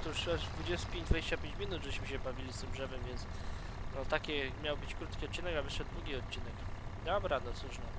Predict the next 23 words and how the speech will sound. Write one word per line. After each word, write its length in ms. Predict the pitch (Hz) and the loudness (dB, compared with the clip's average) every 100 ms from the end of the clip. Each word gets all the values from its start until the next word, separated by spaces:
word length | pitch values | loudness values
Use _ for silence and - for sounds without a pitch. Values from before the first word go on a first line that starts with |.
| - - - - - - - - - - - | -2 -2 -4 -4 -4 -4 -4 -4 -4 -4 -2
Zawsze 280 | 139 - 151 | 0 0 4
coś, 400 | - 160 123 - | 10 10 8 0
no. 100 | - - - - - - - - - - - | -2 -2 -4 -2 -2 -2 -2 -4 -4 -4 -2
Trochę 240 | - 151 | 0 0
dużo, 220 | 160 175 165 160 | 2 2 2 2
mało 240 | 160 165 151 | 2 4 2
mówiłem, 380 | - 180 175 | 0 -2 0
się 140 | - 156 | 0 -2
dużo 220 | - 247 | 0 0
skupiałem 440 | - - - 156 | 0 -2 0 0
na 60 | 151 | 0
tej 160 | - - | -2 0
pracy, 380 | - 208 - 139 | 6 6 4 0
no 60 | |
bo 120 | 139 139 | 0 0
to, 120 | 185 | 0
wiadomo, 260 | 143 143 131 | 0 -2 0
taka 200 | 131 - | 0 0
praca 300 | - 143 143 | -2 0 -2
precyzyjna. 720 | - 135 - 151 175 135 135 139 - - - - - - - | -2 -2 -2 0 0 0 0 0 -2 -4 -4 -4 -4 -4 -4
Więc 160 | 165 - | -4 -2
wiadomo, 380 | 156 143 131 | 0 0 0
no, 60 | 120 | -2